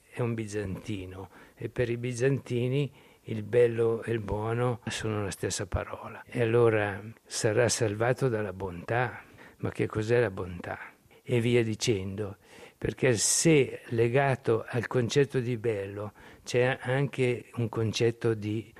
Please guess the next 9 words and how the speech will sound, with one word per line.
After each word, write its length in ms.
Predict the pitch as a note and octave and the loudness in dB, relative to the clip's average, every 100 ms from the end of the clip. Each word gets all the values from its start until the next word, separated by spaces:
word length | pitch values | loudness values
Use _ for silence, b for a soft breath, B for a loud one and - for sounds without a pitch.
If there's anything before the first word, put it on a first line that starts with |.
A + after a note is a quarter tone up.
| B | B
allora 440 | C#3 C#3 A2+ A2 | 2 6 6 6
il 120 | D#3 | 4
discorso 760 | B2+ A#2+ - G2 G2+ - D3+ A#2+ B B | 4 -2 -2 -6 -4 2 2 2 B B
diventa 460 | A2 G#2 A2+ G#2+ | -2 0 0 -2
più 180 | - F#2+ | -6 -8
serio. 500 | - B2 G#2+ - - - _ - | 0 2 2 -2 -18 -20 _ 0
Però 500 | E3 D#3+ G2+ A#2+ - _ - | 4 6 6 4 0 _ -8
sappiamo 720 | - B2+ G#2 A#2+ A2 C3 D3 | 0 0 4 4 6 6 6
anche 640 | F#2+ E2+ - C#3 D3+ - | 4 -2 2 4 4 2